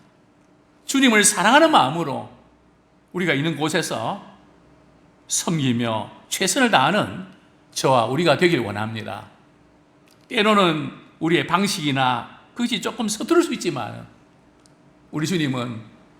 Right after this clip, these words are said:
가장 필요한 부분을 위해서 섬겼다고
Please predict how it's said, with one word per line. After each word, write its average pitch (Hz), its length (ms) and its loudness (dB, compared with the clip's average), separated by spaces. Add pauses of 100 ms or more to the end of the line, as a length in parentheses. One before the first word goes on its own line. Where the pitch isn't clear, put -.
(280)
가장 254 580 2
필요한 311 440 2
부분을 247 340 2
위해서 170 680 -2 (680)
섬겼다고 139 1000 -6